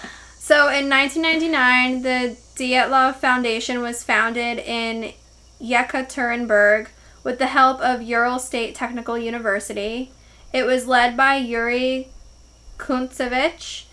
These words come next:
and the foundation's goal is to continue investigation of the case and to maintain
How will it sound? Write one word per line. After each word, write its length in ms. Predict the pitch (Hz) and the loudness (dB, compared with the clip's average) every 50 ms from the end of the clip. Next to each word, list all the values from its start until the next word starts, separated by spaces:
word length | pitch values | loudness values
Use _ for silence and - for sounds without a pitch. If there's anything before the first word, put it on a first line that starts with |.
| - - - - _ _ | -20 -20 -20 -20 _ _
and 460 | - 262 262 254 254 254 247 247 226 233 | 2 4 4 4 4 2 0 -2 -4 -2
the 320 | 247 254 254 247 247 240 | 2 4 4 4 4 2
foundation's 720 | - 262 247 254 247 262 247 262 269 - 302 294 285 269 | 2 2 2 4 2 0 0 0 0 -2 -2 -2 -4 -4
goal 340 | - - 254 247 247 254 262 254 | -2 -2 0 0 2 2 0 0
is 200 | - 240 247 254 | 0 -2 -4 -6
to 100 | - 262 | -6 -8
continue 540 | 254 269 262 247 247 - 269 254 254 262 269 254 | -4 -2 -2 -2 -2 -2 -2 -2 0 -2 -2 -2
investigation 840 | 240 247 240 233 240 247 - 269 220 233 226 226 233 - 254 240 | -2 0 0 0 0 -2 -4 -8 -6 -4 -4 -4 -4 -6 -6 -6
of 100 | 220 220 | -6 -6
the 120 | 220 226 | -6 -8
case 400 | 226 - 247 226 220 220 240 240 | -8 -6 -6 -4 -4 -4 -6 -6
and 160 | - 226 240 240 | -6 -6 -6 -4
to 100 | 262 247 | -4 -4
maintain 720 | 247 233 240 226 240 240 - 277 254 247 240 240 247 254 | -4 -4 -4 -6 -8 -6 -6 -4 -4 -2 -2 -4 -4 -6